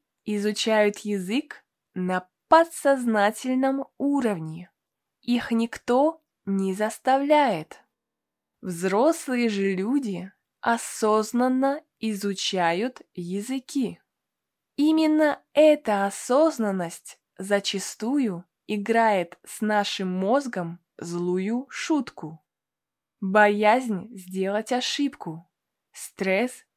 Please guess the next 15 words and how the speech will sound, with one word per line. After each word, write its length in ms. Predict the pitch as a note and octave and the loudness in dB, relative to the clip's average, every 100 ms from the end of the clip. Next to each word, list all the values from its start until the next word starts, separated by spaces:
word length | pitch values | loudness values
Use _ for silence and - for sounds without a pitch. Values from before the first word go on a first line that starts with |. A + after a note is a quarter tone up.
| - | -10
при 240 | F#3 F3 | -4 -2
разговоре, 960 | G3 G#3+ G#3+ B3 C#4 C#4 C4 F#3 D#3+ - _ _ _ _ _ _ | 0 0 0 0 0 0 0 0 -6 -16 _ _ _ _ _ _
ненависть 1000 | G3+ G3+ A3 A#3 A#3+ A#3+ A#3 - - - _ | 0 2 4 4 2 0 -2 -6 -16 -20 _
к 60 | G3 | -8
грамматике. 1120 | F3+ G3+ G#3 G#3 G#3 G#3 G#3 E3+ - - G3 _ _ _ _ _ - | -4 0 2 2 0 -2 -4 -12 -16 -18 -20 _ _ _ _ _ -4
Изучение 1200 | C4+ C#4+ D#4 D4 - D4 C#4+ C4 A#3 G#3 F#3 - | -2 2 2 0 0 2 2 4 2 0 -4 -8
языка 880 | F#3 G3 G#3 A#3 A3+ - A#3 C#4 E4+ _ _ _ _ | -6 -4 -4 -4 -6 0 2 2 0 _ _ _ _
становится 1200 | - - C#4+ A#3+ G#3 G3+ F#3 G#3+ A#3+ - C#4 D#4+ _ - | -20 -2 2 4 4 2 0 -4 -4 -2 -2 -4 _ -14
ещё 840 | A3 A3 G#3+ - - F#3+ A#3 - _ _ | -6 -4 -2 -4 -2 -2 -4 -6 _ _
одной 640 | A3 G#3 F#3 F3+ F#3 A#3+ _ - | -2 0 -2 -2 -4 -6 _ -8
рутиной 920 | G3 B3+ - - D#4 C4 F3+ E3+ - _ _ _ _ - | -4 -4 -6 -2 0 2 0 -6 -16 _ _ _ _ -12
в 160 | F3 | -8
жизни 720 | E3 E3+ F3 E3+ G3 B3+ D4+ D4 | -6 -4 -4 -4 -2 -2 -4 -12
взрослого 1000 | E3 E3+ E3+ E3 F3 - A3 B3+ C#4 D#4 _ | -10 -6 -4 -4 -6 -4 -2 0 0 -2 _
человека. 1040 | - B3 C4+ C#4+ C#4+ C#4+ B3+ - E3+ | -8 -2 2 2 2 -2 -4 -8 -14